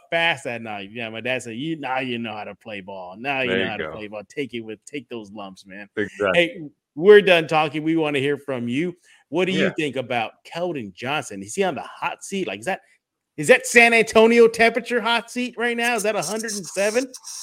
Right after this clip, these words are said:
Speaker 1: Yeah,
Speaker 2: That
Speaker 1: Nick had to
Speaker 2: sizzling?
Speaker 1: drink,
Speaker 2: The sizzling
Speaker 1: Nick had
Speaker 2: out
Speaker 1: to
Speaker 2: there?
Speaker 1: drink water. He had to drink water before it started. That's how hot it is
Speaker 2: Yeah.
Speaker 1: on that hot seat right now.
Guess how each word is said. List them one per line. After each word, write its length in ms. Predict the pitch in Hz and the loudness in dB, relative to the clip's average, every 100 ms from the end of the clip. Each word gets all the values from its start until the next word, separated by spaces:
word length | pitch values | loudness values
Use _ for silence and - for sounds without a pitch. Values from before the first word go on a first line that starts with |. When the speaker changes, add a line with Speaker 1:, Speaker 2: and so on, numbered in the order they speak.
| - | -2
Speaker 1:
Yeah, 140 | 185 | 2
Speaker 2:
That 60 | 208 | 6
Speaker 1:
Nick 200 | 226 302 | 8 8
had 100 | 339 | 10
to 100 | 151 | 8
Speaker 2:
sizzling? 240 | 127 240 | 8 6
Speaker 1:
drink, 160 | 170 170 | 6 0
Speaker 2:
The 60 | 131 | -2
sizzling 480 | - - 185 202 359 | -4 6 8 10 8
Speaker 1:
Nick 80 | |
had 80 | 359 | 8
Speaker 2:
out 60 | 185 | 8
Speaker 1:
to 60 | 196 | 8
Speaker 2:
there? 100 | 214 | 4
Speaker 1:
drink 160 | 156 160 | 2 2
water. 500 | 165 226 240 127 113 139 | 4 4 2 0 -4 -10
He 140 | 156 294 | -2 0
had 120 | 320 | 0
to 60 | 277 | 0
drink 200 | 220 135 | -4 -2
water 400 | 131 165 247 160 | -2 0 0 -2
before 300 | 127 135 120 | -6 -8 -10
it 60 | |
started. 220 | - 120 | -8 -10
That's 120 | 143 - | -10 -8
how 180 | 120 - | -10 -8
hot 240 | 131 202 | -2 0
it 80 | 170 | 0
is 220 | 110 85 _ _ _ - | -6 -12 _ _ _ -2
Speaker 2:
Yeah. 160 | 110 | -2
Speaker 1:
on 60 | 127 | 0
that 160 | 120 120 | -4 -4
hot 280 | 127 123 | -6 -6
seat 280 | - 123 104 | -8 -14 -14
right 200 | 117 117 | -12 -12
now. 260 | 107 101 95 | -12 -16 -16